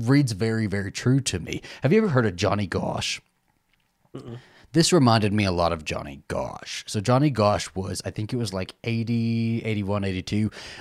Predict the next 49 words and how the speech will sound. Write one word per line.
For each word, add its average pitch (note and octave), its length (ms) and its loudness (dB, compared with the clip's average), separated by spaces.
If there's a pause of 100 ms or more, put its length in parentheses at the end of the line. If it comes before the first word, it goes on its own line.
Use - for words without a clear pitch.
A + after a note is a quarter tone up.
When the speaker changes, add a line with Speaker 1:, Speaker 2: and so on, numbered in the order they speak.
Speaker 1:
Um, F2+ 320 2
he B2+ 160 2
was C#3 160 4
a C3+ 40 2
kid A2 280 2
who G2 280 0
went F#2+ 440 -2
out F#2+ 320 -4
and F2 80 -8
he F#2 80 -6
was, F#2 80 -8
like, G2+ 100 -4
a - 40 -20
paper A2 240 0
boy. F#2 240 -8
So - 120 -6
he F#2 80 0
went F#2+ 220 0
out F#2 100 0
on F#2 80 -4
his F#2 100 -6
paper - 280 -6
boy F2 200 -8
route. F2 240 -10 (440)
And F#2 60 -2
he - 20 0
had F#2 80 0
his E2 100 -6
wagon, B2 460 4
he A2 60 2
had G2 80 0
his F2 100 -4
dog A2 260 4
with G#2 180 2
him, G2+ 180 0
a - 20 -4
bunch F2 160 -6
of - 40 -16
papers. F#2+ 460 -4 (260)
And G#2+ 120 -4
everybody G2+ 260 -2
started F#2+ 300 -2
calling F2+ 240 -4
his, - 260 -8
his F#2 160 -8
house B2 560 2 (560)
and A2+ 180 0
saying, G2 600 -2 (100)
"Hey, C#3+ 440 2